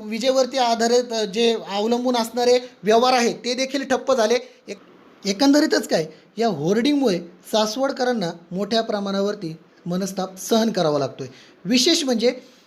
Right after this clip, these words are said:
सासवड नगर परिषदेकडून संबंधित होर्डिंग मालकाला दोन तीन दिवसांपूर्वी देखील कल्पना देण्यात आली होती. या अगोदर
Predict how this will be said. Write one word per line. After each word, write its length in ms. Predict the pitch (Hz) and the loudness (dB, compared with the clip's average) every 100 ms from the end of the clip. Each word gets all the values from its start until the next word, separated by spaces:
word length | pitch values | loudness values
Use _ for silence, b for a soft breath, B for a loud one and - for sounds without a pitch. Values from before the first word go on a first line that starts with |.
| B B - | B B -2
सासवड 320 | 226 285 277 | -2 0 -2
नगर 240 | 262 247 | 2 2
परिषदेकडून 720 | 240 240 233 226 226 240 262 | 2 0 -2 -4 -4 -4 -4
संबंधित 480 | 254 233 226 247 269 | -4 -2 0 0 0
होर्डिंग 360 | 233 180 208 247 | -2 0 0 2
मालकाला 440 | 220 208 208 214 | 0 0 0 0
दोन 340 | 208 190 247 247 | 0 0 0 0
तीन 220 | 262 254 | 0 2
दिवसांपूर्वी 640 | 247 220 233 214 233 233 | 0 0 -2 -2 -2 0
देखील 300 | 226 233 247 | 0 0 0
कल्पना 340 | 247 226 233 226 | 0 0 2 2
देण्यात 260 | 220 220 | 2 2
आली 120 | 214 220 | 2 2
होती. 380 | 214 247 - - | 0 -4 -8 -4
या 140 | 202 220 | 0 2
अगोदर 340 | 233 233 | 2 2